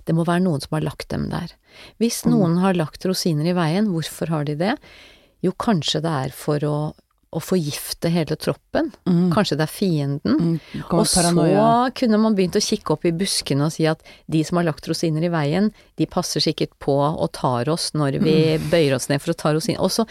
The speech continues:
Speaker 1: ikke
Speaker 2: Og så
Speaker 1: sant?
Speaker 2: er det
Speaker 1: Og så,
Speaker 2: så
Speaker 1: og så blir det bare
Speaker 2: eskalerer det.
Speaker 1: verre og verre.
Speaker 2: Ja.
Speaker 1: Ja.
Speaker 2: Ok,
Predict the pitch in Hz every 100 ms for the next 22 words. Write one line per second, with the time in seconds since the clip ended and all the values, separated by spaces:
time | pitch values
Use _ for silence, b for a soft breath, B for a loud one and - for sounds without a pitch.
0 | B B - 196 240 170 165 214 160 233
1 | 214 - 220 254 214 185 - 220 160 139
2 | - - - - 165 175 131 139 170 -
3 | - 160 160 B B B B B B -
4 | 247